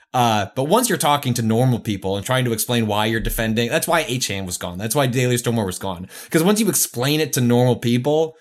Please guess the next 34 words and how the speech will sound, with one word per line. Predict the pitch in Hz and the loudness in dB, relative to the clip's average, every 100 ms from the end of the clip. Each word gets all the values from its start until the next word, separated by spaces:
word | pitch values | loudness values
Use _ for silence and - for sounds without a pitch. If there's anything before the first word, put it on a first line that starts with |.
| _ _ | _ _
you | 139 | -4
cannot | 139 165 147 147 123 | -2 0 0 -2 -2
do | 127 131 | 0 0
it | 117 | 0
with | 113 | -2
a | 110 | -4
straight | - 104 92 | -4 -4 -6
face. | - 90 - | -6 -8 -8
You | 110 | -6
cannot | 107 131 123 | -2 -2 -2
hide | - 123 120 110 | -2 -2 0 -2
behind | 110 110 101 98 95 - - - - | -4 -4 -4 -4 -6 -10 -10 -6 -2
the | 123 | -2
thin | - 123 107 | 2 2 2
libertarian | 110 110 110 104 98 98 95 90 90 - | 0 -2 -2 -2 -2 -2 -4 -4 -6 -4
ideological | 107 101 98 98 92 | -4 -2 -4 -4 -6
arguments. | 82 87 87 87 82 - | -8 -8 -10 -14 -10 -2
And | 127 | 0
that's | 139 | 0
what | 117 | -2
happened | 104 90 87 | -6 -6 -8
here. | - 90 - | -10 -10 -8
And | 87 | -4
then | 107 | -2
it | 101 | -2
just | 107 110 | -4 -4
all | 95 | -4
falls | 95 101 92 | -2 -2 -4
apart | 92 110 87 | -2 -4 -4
once | 104 101 | -6 -6
you | 101 | -6
have | 95 | -6
to | 98 | -8
explain | 95 113 95 90 90 | -6 -6 -6 -6 -10